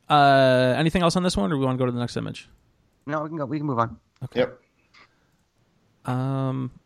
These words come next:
Speaker 1: all right, so
Speaker 2: Next.
Speaker 1: then in that
Speaker 2: Okay.
Speaker 1: case, who's starting? Am I starting?
Speaker 3: I think
Speaker 2: Uh,
Speaker 3: I started that one. Yeah, I started that one.
Speaker 1: Okay.
Speaker 2: So I'm up next?
Speaker 3: So, Jim, yeah.
Speaker 2: Okay. Uh, the, the very bright couple in the forest.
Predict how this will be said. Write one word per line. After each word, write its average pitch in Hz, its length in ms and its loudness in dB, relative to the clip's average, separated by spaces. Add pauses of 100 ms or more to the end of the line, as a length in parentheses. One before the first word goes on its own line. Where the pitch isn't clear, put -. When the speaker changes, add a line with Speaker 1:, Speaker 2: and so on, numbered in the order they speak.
(100)
Speaker 1:
all 151 80 -2
right, 185 80 0
so - 60 -6
Speaker 2:
Next. - 180 -4
Speaker 1:
then 139 180 -2
in 131 160 -4
that 135 240 -2
Speaker 2:
Okay. - 40 -20
Speaker 1:
case, - 680 -6
who's 180 180 0
starting? 110 960 -6 (260)
Am 117 80 -6
I 156 80 -2
starting? 247 360 -6 (840)
Speaker 3:
I 131 180 2
think 110 200 2
Speaker 2:
Uh, 110 60 4
Speaker 3:
I 127 40 4
started 107 400 0
that 90 160 0
one. 95 300 -4 (920)
Yeah, 113 180 6
I 104 80 4
started 82 340 -4
that 64 140 -8
one. 80 220 -16 (100)
Speaker 1:
Okay. 127 260 -8 (320)
Speaker 2:
So 98 240 -2
I'm 104 140 -2
up 117 180 0
next? 127 160 -2
Speaker 3:
So, 95 200 -2
Jim, 95 380 -8
yeah. 92 160 -4 (500)
Speaker 2:
Okay. 180 220 2 (240)
Uh, 139 280 4
the, 117 180 -8 (140)
the 120 240 -2 (180)
very 143 220 0
bright 139 360 0
couple 143 420 -4 (160)
in 120 100 -8
the 120 80 -4
forest. 143 540 0